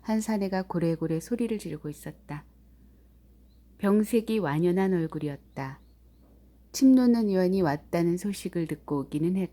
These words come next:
왔지만 믿었지도 않고 그냥 가자니 아쉽고 해서 망설이다가 괜히 부하가 나서 하는 말인 듯 싶었다. 사내는 당장 시비라도 걸 태세였지만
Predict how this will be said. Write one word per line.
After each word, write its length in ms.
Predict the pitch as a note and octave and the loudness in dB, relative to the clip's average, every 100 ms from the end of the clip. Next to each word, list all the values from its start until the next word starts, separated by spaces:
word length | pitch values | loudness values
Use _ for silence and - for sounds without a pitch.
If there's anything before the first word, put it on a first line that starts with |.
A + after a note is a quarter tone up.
| - | -6
왔지만 760 | C#3+ C#3 - D3 E3 G3+ E3 - - - _ - | -6 -6 -6 -4 -2 -4 -6 -12 -20 -20 _ -2
믿었지도 720 | F3+ F3 D#3 - - - - | 0 0 -4 -10 -14 -12 -4
않고 1000 | G3+ G#3 G#3 - G#3 G3+ G3+ G3+ G#3 - - - | -2 0 -2 -4 -4 -2 -4 -6 -8 -14 -20 -4
그냥 320 | A#3 B3+ C4 | 4 6 6
가자니 460 | B3 A3+ G#3 G3+ F#3 | 2 0 -2 0 -2
아쉽고 560 | B2+ C3+ - - C#3+ | -2 -6 -12 -10 -8
해서 420 | C3+ C#3 A3+ C#4+ - - - | -6 -2 -2 -2 -8 -20 -8
망설이다가 840 | D3+ D3 D#3 E3 C#3+ C#3+ C3 C3+ D3 | -2 0 0 -4 -6 -6 -6 -8 -4
괜히 320 | D#3 C#3 B2+ | -2 0 -2
부하가 480 | - E3+ E3+ E3+ D#3 | -4 -2 -2 -2 -4
나서 280 | C#3+ D3 E3+ | -6 -8 -6
하는 280 | F#3+ F#3+ | -4 -4
말인 280 | E3 C3 C3 | -6 -8 -10
듯 100 | D#3 | -12
싶었다. 560 | - - D3 - C3 - - - - - - - - - - | -12 -14 -14 -12 -14 -14 -20 -20 -20 -20 -20 -20 -20 -20 -12
사내는 500 | - A3 A3 G#3+ G#3 | -2 0 2 0 -2
당장 600 | - E3+ F#3+ F#3+ G#3+ G#3+ | 0 0 0 0 -2 -2
시비라도 580 | - - C4+ B3+ A3+ G#3 | -4 -4 -2 -2 -2 -4
걸 200 | F3+ F3 | -6 -8
태세였지만 840 | - G3+ F#3 D#3+ - D3+ F#3+ F#3 | -8 -6 -6 -8 -8 -6 -4 -4